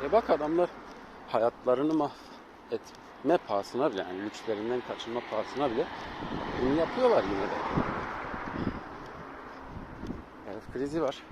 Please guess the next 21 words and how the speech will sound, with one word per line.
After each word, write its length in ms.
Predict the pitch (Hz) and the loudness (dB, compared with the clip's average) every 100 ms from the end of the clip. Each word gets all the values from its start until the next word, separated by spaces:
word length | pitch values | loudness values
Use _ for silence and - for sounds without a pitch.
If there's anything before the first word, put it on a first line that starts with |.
| - | -6
herkes 320 | 139 - 101 - | -4 -4 -4 -6
için 220 | - 101 | -6 -8
var. 120 | - - - - - - - - - - - 98 | -8 -12 -16 -14 -14 -16 -16 -18 -16 -16 -14 -14
Onu 80 | 98 | -6
kimse 280 | 139 127 92 | -4 -4 -4
zaten 340 | 95 90 98 - - - - - - - - - - - | -6 -6 -8 -10 -10 -20 -18 -18 -16 -18 -18 -20 -20 -8
yok 140 | 117 - - | -8 -2 0
demiyor. 360 | 151 - - | 0 0 -4
Kendileri 380 | - 107 110 131 | 0 2 2 4
de 120 | 147 | 4
bunu 200 | - - | 4 0
konuşuyor. 400 | 98 - - - - - - - - - - - | -2 0 2 2 2 -2 -6 -6 -6 -6 2 4
E, 100 | 120 - - - - - - - - - | 4 0 -8 -14 -12 -12 -12 -16 -14 4
almasalar 580 | 127 147 139 - 165 131 | 6 8 6 8 8 8
olmaz. 400 | 98 90 123 - - - - - - - - - - - - - - - - - - - - - - - | 6 4 0 -4 -8 -8 -8 -8 -12 -14 -12 -14 -14 -16 -16 -10 -6 -6 -8 -8 -8 -12 -18 -14 -12 -8
Hani 160 | - - - - - - - - - - - | -2 4 4 4 2 0 0 -6 -12 -12 -10
şimdi 260 | - 127 123 | -4 -2 -2
yüklenmenin 640 | 127 123 123 127 123 139 | -2 0 2 4 2 2
bir 60 | 139 | 2
anlamı 340 | 135 135 135 | 4 4 2
yok. 160 | 175 | 2